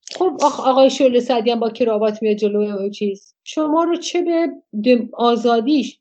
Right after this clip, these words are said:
تغییر در جامعه‌ای که نفس کشیدن، اصلاً اینو همه می‌گن. چه جوری شما می‌تونی مثلاً به جلو دوربین تلویزیون بشینی و ب-، بگی؟ بعدم با-،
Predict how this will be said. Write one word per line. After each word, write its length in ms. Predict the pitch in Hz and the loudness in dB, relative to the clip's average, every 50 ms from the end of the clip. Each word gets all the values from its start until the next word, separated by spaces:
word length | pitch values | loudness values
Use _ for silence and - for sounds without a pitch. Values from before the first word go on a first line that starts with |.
| _ _ | _ _
تغییر 720 | - 233 233 226 220 220 220 226 285 320 330 294 214 208 - - _ _ _ _ _ _ _ 202 190 | -4 -2 0 0 0 -2 0 0 2 4 4 2 2 -2 -8 -14 _ _ _ _ _ _ _ -2 0
در 280 | 233 220 208 202 196 190 | 2 2 2 0 -4 -4
جامعه‌ای 800 | 185 214 240 220 214 214 214 220 233 240 269 302 302 254 208 190 | 0 2 2 4 4 2 2 0 -2 -2 -2 -2 -2 -4 -4 -8
که 420 | - - - 220 185 160 151 - - _ _ _ - | -10 -8 -4 -2 -2 -2 -4 -6 -12 _ _ _ 0
نفس 560 | 220 233 233 220 214 240 233 214 214 - - | 2 2 2 2 2 0 0 0 -2 -8 0
کشیدن، 840 | - 247 226 - - 254 226 214 269 285 285 247 196 175 175 - - _ _ _ _ | 0 0 0 2 0 0 2 4 2 2 2 0 -4 -6 -8 -14 -18 _ _ _ _
اصلاً 220 | 240 220 - 339 | -8 -4 -2 -2
اینو 200 | 330 320 311 311 | 2 4 4 4
همه 360 | - - 269 262 262 302 359 349 | 2 2 -2 -2 0 0 0 0
می‌گن. 480 | 311 254 208 - 180 156 - - _ _ _ _ _ _ | 0 0 0 -4 -6 -6 -8 -12 _ _ _ _ _ _
چه 200 | _ - 330 349 | _ 0 0 0
جوری 280 | 269 302 359 381 403 403 | 2 2 4 4 4 2
شما 340 | 403 - 349 349 330 330 330 | 2 -2 -4 -4 -2 -2 -2
می‌تونی 380 | 302 302 - - 294 294 294 | -2 -4 -6 -4 -4 -4 -4
مثلاً 360 | 294 285 269 277 - 302 285 262 | -4 -4 -6 -6 -6 -6 -6 -4
به 140 | 302 302 269 | -6 -8 -6
جلو 280 | 233 285 277 269 285 | -6 -6 -4 -4 -6
دوربین 340 | 262 - 285 277 269 285 269 | -6 -6 -6 -4 -2 -4 -4
تلویزیون 680 | 277 277 277 269 262 277 254 269 277 269 262 262 247 240 | -2 -4 -4 -4 -4 -4 -2 -2 -2 -2 -2 -2 -2 -4
بشینی 420 | 269 269 - - 285 269 262 262 | -4 -6 -4 -2 0 0 2 0
و 40 | 269 | 0
ب-، 200 | 233 262 247 220 | -2 -2 -2 -2
بگی؟ 300 | 269 269 277 269 247 - _ _ _ _ _ _ _ | -4 -2 -2 -4 -8 -8 _ _ _ _ _ _ _
بعدم 240 | 269 285 285 294 269 | 0 2 2 4 4
با-، 240 | 294 277 277 - | 4 2 2 0